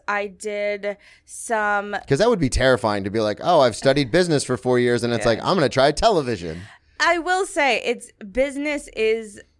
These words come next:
Speaker 1: if you're gonna pick, if you're gonna, if you wanna go into something creative but are doing a more practical major, business is a good one to choose because you can kind of pitch it as everything's a business.
Speaker 2: Yeah.
Speaker 1: So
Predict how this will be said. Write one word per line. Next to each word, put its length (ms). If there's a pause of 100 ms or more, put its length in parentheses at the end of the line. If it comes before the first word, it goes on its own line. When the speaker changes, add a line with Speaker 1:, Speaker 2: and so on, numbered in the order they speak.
(280)
Speaker 1:
if 160
you're 140
gonna 340
pick, 440
if 200
you're 180
gonna, 380
if 120
you 100
wanna 200
go 220
into 240
something 420
creative 680
but 280
are 200
doing 440
a 120
more 320
practical 800
major, 520 (300)
business 380
is 180
a 80
good 220
one 240
to 120
choose 460
because 320
you 80
can 260
kind 280
of 100 (380)
pitch 340
it 140
as 160
everything's 580
a 60
business. 440
Speaker 2:
Yeah. 200
Speaker 1:
So 500